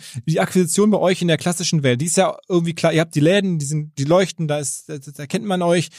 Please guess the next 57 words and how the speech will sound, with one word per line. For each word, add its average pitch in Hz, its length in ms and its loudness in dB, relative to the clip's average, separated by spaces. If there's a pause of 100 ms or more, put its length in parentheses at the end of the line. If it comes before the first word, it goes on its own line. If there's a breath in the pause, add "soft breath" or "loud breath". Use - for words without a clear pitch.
(140)
da 151 80 -2
seid 160 180 4
ihr 170 80 4
da, 160 160 4
wo 151 80 4
die 151 80 2
Menschen 180 300 2
sind, 165 100 2
ihr 156 60 2
habt 147 80 -2
das 139 80 -8
durchgerechnet, 165 580 0 (120)
das, - 180 -8
da 160 240 -4
macht 147 140 0
ihr 160 80 0
da 147 60 4
einen 139 80 0
Laden 131 200 0
auf. 123 160 -12
Aber 156 140 2
in 156 80 2
der 156 80 -2
Online-Welt 180 400 0
müsst 170 200 -4
ihr 170 120 2
sozusagen 165 280 0
diese 147 160 -2
Menschen 170 280 -2
erstmal 170 240 -4
auf 143 100 -8
eure, 170 320 4
in 143 140 -6
euren 165 180 -2
Shop - 320 -8
quasi 143 300 0
reinholen, 156 480 4
diese 143 180 -2
Akquisition 165 640 -2 (320 loud breath)
ist 151 140 -2
ja 170 40 4
eine 156 140 4
ganz 165 260 0
andere. 165 480 2 (300 loud breath)
Ähm, 151 240 2
und 156 160 2
dann 160 160 0
sind 170 140 -8
die 180 100 -4
teilweise 170 340 2
schon 170 160 0
bei 170 120 2
Amazon 180 300 4
gefangen, 160 420 2
weil 147 140 6
die 165 180 4
einfach 160 320 -6